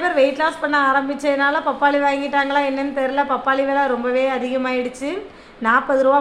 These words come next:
பப்பாளி. அப்புறம் குடமிளகா கேன்சருக்கு ரொம்ப நல்லது. And அன்னாச்சி பழம் வந்து கொஞ்சம் கெட்டு போயிருந்து, அதாவது லைட்டா அழுகி இருந்தது, அதனால ரேட் கம்மி பண்ணி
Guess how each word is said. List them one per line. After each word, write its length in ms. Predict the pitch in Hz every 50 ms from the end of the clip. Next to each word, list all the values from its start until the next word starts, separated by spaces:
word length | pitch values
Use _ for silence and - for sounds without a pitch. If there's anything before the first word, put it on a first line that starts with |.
| 277 262
பப்பாளி. 420 | 233 - 262 254 254 254 262 302 359 403 - - - - - - - - - - - - - - 208
அப்புறம் 260 | 208 214 262 269 262 262
குடமிளகா 520 | 262 254 262 269 285 285 277 277 269 294 302 294 294
கேன்சருக்கு 640 | 294 262 254 269 277 277 - 294 269 269 269 262 302 302 285 269
ரொம்ப 180 | 262 269 285 285 277 269
நல்லது. 320 | 269 269 262 254 240 277 294 285 262 254
And 120 | 269 269 262 247
அன்னாச்சி 380 | 240 247 262 277 294 285 294 254 285
பழம் 220 | 269 254 254 254 247
வந்து 160 | 247 269 294 - 262
கொஞ்சம் 420 | 247 254 277 294 285 330 330 302
கெட்டு 180 | 294 262 269 262 254
போயிருந்து, 360 | 269 262 254 240 240 233 254 277 269
அதாவது 260 | 247 247 240 233 277 277 - - - - - - - - 226
லைட்டா 320 | 226 240 269 277 - 311 294
அழுகி 220 | 277 269 262 262
இருந்தது, 280 | 262 254 247 240 226 269 302 285
அதனால 340 | 254 254 262 262 277 277 277 254 247
ரேட் 220 | 240 262 262 277 - 254
கம்மி 180 | 240 247 247 240
பண்ணி 160 | 254 247 254